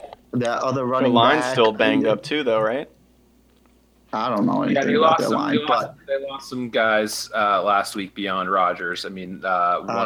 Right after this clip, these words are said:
Speaker 1: don't
Speaker 3: their
Speaker 1: know.
Speaker 3: guards or tackles that was already hurt is back on the injury list again. I mean, it, it's – it doesn't look pretty for Green Bay, I'll say that. And they're
Speaker 1: It
Speaker 3: not, they're not built like some of these teams that can absorb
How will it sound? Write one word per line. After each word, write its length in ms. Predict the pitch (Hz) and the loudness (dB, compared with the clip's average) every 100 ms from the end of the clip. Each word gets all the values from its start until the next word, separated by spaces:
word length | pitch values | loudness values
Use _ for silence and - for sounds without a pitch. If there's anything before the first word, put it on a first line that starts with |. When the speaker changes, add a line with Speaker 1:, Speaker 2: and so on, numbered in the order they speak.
| 110 | 0
Speaker 1:
don't 60 | |
Speaker 3:
their 180 | 107 90 | 0 -2
Speaker 1:
know. 60 | - | -4
Speaker 3:
guards 400 | - 90 92 95 | -2 -2 -2 -6
or 80 | 95 | -10
tackles 520 | - 101 90 104 90 | -4 -4 -2 -6 -4
that 100 | 92 | -4
was 120 | 92 95 | -2 0
already 200 | 90 85 | 0 0
hurt 300 | - 92 95 | 0 0 -2
is 100 | 90 | -4
back 280 | 92 87 92 | -2 -2 -4
on 160 | 90 | -6
the 300 | 90 90 85 - - - - | -4 -4 -4 -8 -20 -20 -12
injury 260 | 123 113 | -6 -2
list 260 | 101 101 - | 0 0 -4
again. 420 | 101 101 98 98 | -10 -6 -4 -2
I 20 | |
mean, 180 | 110 113 | 0 2
it, 140 | 120 127 | 0 0
it's – 320 | 143 135 - - _ - _ - | -2 -2 -6 -6 _ -20 _ 0
it 160 | 151 | 2
doesn't 240 | 170 151 151 | 4 4 4
look 180 | 147 | 2
pretty 300 | - 143 131 | 2 2 4
for 160 | 135 147 | 4 2
Green 280 | 135 143 143 | 2 2 4
Bay, 280 | 143 143 160 | 4 4 4
I'll 160 | 123 | -2
say 220 | 120 131 | 0 0
that. 320 | 117 120 131 131 | 2 4 2 2
And 120 | 127 | 2
they're 80 | 131 | 2
Speaker 1:
It 60 | 135 | 6
Speaker 3:
not, 320 | 139 139 139 - _ _ | 6 6 4 -6 _ _
they're 100 | 156 | 2
not 240 | 170 175 | 2 2
built 280 | 139 151 165 | 4 2 4
like 200 | 147 131 | 0 0
some 200 | - 143 | 0 -4
of 60 | 127 | -2
these 220 | 123 117 | -6 -8
teams 580 | - 135 120 120 113 - | -8 -4 -4 -4 -6 -8
that 260 | - 120 - | 0 0 0
can 120 | 117 | -8
absorb 640 | 107 101 110 110 107 92 | -8 -4 2 4 4 0